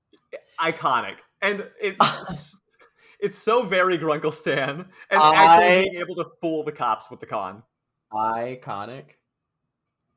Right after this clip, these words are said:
Speaker 1: Oh, iconic! That is Grunkle Stan, dude.
Speaker 2: Icon, 'cause the eye joke, seeing eye.
Speaker 1: Oh, no, I was going with the con part.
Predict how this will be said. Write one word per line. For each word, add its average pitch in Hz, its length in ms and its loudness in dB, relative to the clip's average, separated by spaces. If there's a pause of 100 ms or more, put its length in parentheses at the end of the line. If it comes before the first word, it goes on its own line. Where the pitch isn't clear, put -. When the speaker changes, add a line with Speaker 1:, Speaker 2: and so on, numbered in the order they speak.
(420)
Speaker 1:
Oh, 123 880 -6
iconic! 165 1300 -4
That 196 240 2
is 214 300 -2
Grunkle 196 400 -2
Stan, 240 540 -4
dude. 226 400 -8 (680)
Speaker 2:
Icon, 131 680 -6
'cause 131 220 -18
the - 220 -14
eye 90 220 -10
joke, 101 360 -16
seeing 98 300 -18
eye. 90 320 -16 (500)
Speaker 1:
Oh, 262 300 0
no, 247 120 4
I 233 120 6
was 262 120 2
going 262 200 -4
with 220 100 -8
the 175 80 -6
con 247 420 0
part. 131 400 2